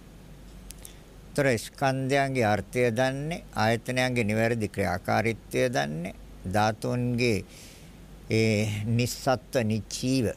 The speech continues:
සත්වෙක් නැහැ, ජීවියෙක් නැති කියන ස්වභාවය දැක්කේ නේ. ඒ වගේම ධර්මතා හතරක් ලෝකේ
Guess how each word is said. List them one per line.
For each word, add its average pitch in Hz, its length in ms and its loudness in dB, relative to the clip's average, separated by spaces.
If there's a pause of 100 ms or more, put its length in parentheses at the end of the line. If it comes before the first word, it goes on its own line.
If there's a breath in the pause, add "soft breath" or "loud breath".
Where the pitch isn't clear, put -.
(160)
සත්වෙක් - 600 -4
නැහැ, 107 520 0
ජීවියෙක් 110 480 -4
නැති 104 300 -4
කියන 117 240 -4
ස්වභාවය 117 560 -2
දැක්කේ 127 380 -4
නේ. 175 120 -10 (1120 loud breath)
ඒ 151 120 0
වගේම 165 360 4
ධර්මතා 127 600 2
හතරක් 135 640 0 (600)
ලෝකේ 117 440 2